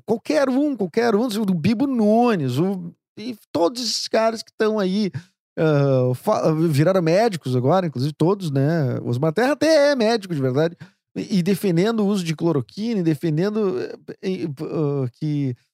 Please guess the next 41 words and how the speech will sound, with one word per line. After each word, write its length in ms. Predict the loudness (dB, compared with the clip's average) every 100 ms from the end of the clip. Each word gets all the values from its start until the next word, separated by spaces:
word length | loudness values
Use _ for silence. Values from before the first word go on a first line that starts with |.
| _ _ _
essa 220 | -4 -2
quarentena 600 | 0 0 0 -2 -2 0
aí 100 | 0
não 120 | 0 0
existe, 480 | 0 0 0 -2
isso 100 | 0
aí 160 | 2 2
é, 800 | 2 2 2 2 2 2 2 0
isso 220 | 0 0
aí 80 | 2
não 100 | 2
vai 140 | 2
dar 100 | 2
certo, 400 | 2 2 2 -2
isolamento 440 | -2 0 0 -2 -2
não 100 | 0
vai 80 | 0
dar 100 | 0
certo. 320 | -2 -4 -6 _ _ _ _ _ _ _ _ _ _ _ _
E 80 | 0
aí 120 | 0
tu 140 | 0 2
ouve 300 | 4 2 0
o 40 |
cara 240 | -2 -2 0
falando, 720 | 0 2 0 -2 -4 -4 -4
o 60 |
Marcelo 380 | -4 -2 -2 -4
Gleiser, 340 | -2 -2 -2 -6
e 20 |
tu 100 | -6
pensa, 280 | -6 -6 -10 -8
cara, 560 | -4 -2 -4 -6 -10 -12 _ _ _ _ -2
como 140 | 0
é 40 |
que 60 | -2
pode? 320 | 0 0 0
O 60 | -4
cara 280 | 0 0 0
tá, 220 | -2 -4 -4
tá 160 | -6